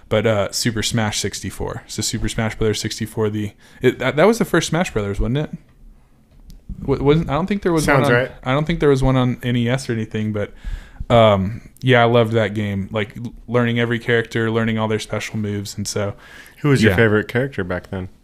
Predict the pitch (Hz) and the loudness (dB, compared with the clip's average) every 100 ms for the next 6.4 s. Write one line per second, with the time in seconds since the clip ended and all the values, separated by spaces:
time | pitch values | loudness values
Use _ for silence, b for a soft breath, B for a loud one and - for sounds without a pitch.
0 | - - - 135 131 156 175 160 147 120 | -10 -2 4 4 6 4 4 2 4 4
1 | 131 - 139 123 120 113 113 117 - - | 2 4 4 4 2 0 0 0 -2 0
2 | 120 120 120 110 113 110 120 113 110 113 | 2 2 0 0 0 0 0 0 0 -2
3 | 113 113 - 113 110 113 110 107 107 107 | -4 -6 -6 -4 -2 -2 -2 -2 -2 0
4 | 110 107 - b b b 123 147 160 156 | 0 -2 -4 b b b 2 6 6 6
5 | 151 147 127 131 131 120 120 127 120 123 | 4 4 4 4 4 2 2 2 2 0
6 | 113 - - | -2 -4 -6